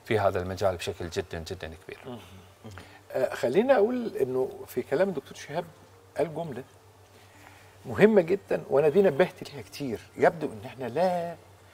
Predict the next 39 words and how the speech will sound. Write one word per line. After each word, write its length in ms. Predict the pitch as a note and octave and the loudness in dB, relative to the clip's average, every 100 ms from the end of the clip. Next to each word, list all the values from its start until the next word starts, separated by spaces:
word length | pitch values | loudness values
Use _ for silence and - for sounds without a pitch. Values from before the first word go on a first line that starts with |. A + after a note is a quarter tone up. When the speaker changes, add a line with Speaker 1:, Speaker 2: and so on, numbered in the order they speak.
| - - | -20 -10
Speaker 2:
نقدم 560 | A2 - - E3 C#3+ A#2 | -8 -6 -4 -4 -4 -6
الصورة 340 | F#2+ - - C3 | -8 -10 -4 -4
الحقيقية 600 | - A2+ - - D3 C3+ | -6 -16 -16 -4 0 0
للجهد 500 | A2 G#2 C#3+ C#3+ C#3 | -2 -4 -4 -4 -10
الطبي 400 | - D#3+ C3+ A#2 | -10 -8 -6 -8
الموجود 300 | G#2 A2+ C#3+ | -10 -12 -12
في 140 | - | -6
مصر 240 | C#3 - - | -6 -6 -12
بالشكل 420 | A#2 - - B2 | -14 -12 -10 -12
الأمثل 420 | - E3 E3 C#3+ A2+ | -8 -8 -8 -10 -10
بالنسبة 400 | A2 D#3 - G#2+ | -8 -8 -6 -6
لل-، 260 | G#2+ B2+ C3 - - - | -4 -6 -8 -16 -20 -6
ل-، 240 | A2+ D3 - | -2 -2 -2
آه، 560 | A2+ G#2 G#2 G2+ A2 G2+ | -2 -2 -4 -6 -6 -8
آه، 40 | - - | -10 -2
خارج 340 | - D#3+ A#2+ F#2 | 8 8 8 2
مصر. 320 | E2+ - - - - - - - - - | -8 -8 -12 -18 -20 -20 -20 -20 -14 -4
لأنه 360 | A2 D#3 D#3+ | -2 0 2
دايما 260 | D3 A3 G3+ | 10 10 10
أنا 220 | G3 F3 | 4 2
بسمع 360 | A#2 A2 - G#2 | 0 -2 -6 -10
من 260 | A2 G#2 G#2 | -8 -8 -2
ضيوفنا 400 | B2+ F3+ - A#2 | 0 0 -2 -6
وزملائنا 680 | A#2+ G2 G2 G#2+ D3+ G#2 A2 - - - - - G#2+ | -4 -6 -4 0 0 -2 -12 -16 -20 -20 -20 -18 -4
أساتذة، 380 | A#2+ B2+ - A2+ - - - - - - | 0 0 -2 -6 -8 -20 -20 -20 -20 -6
آه، 240 | G#2+ G#2 - | -4 -2 -4
في 200 | - A2+ | -6 -4
كل 240 | - E3 | 0 4
المؤتمرات 640 | C3+ A#2 - G#2+ A#2 B2 | 2 0 -6 -6 -4 -6
يقول: 180 | A#2 C#3+ | -8 -6
"أنا 120 | C3+ | -6
فوجئت 440 | - A2+ D3 - A2+ | -6 -4 -4 -4 -6
لما 200 | G#2 A2+ | -6 -6
رحت 180 | - - | -6 -8
المستشفى 400 | G#2+ - C3 - | -8 -8 -8 -10
الفلانية 380 | - A2 B2+ | -12 -8 -4
وأنا 160 | B2+ A#2 | -4 -2
بجري 220 | C3 A#2+ | -4 -4
العملية 420 | G#2 - A#2 B2 | -8 -10 -10 -8